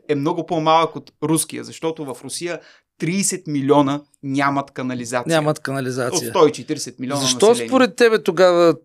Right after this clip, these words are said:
Speaker 2: е, руския народ е толкова обединен и толкова,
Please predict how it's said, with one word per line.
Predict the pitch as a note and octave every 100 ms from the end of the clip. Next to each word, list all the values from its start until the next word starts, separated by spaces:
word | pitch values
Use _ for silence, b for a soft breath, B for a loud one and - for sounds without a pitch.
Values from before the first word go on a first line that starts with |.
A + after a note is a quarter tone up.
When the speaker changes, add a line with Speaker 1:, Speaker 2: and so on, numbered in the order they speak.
| -
Speaker 2:
е, |
руския | D#3+ D#3+ E3 D#3+ - D#3
народ | D3 D3+ D3+
е | D3
толкова | - D3+ - C#3
обединен | C3+ B2 C3 B2+ C3 C3 C3+ - _ _ F#3
и | D3
толкова, | - D3 C#3 C3+ B2+ C#3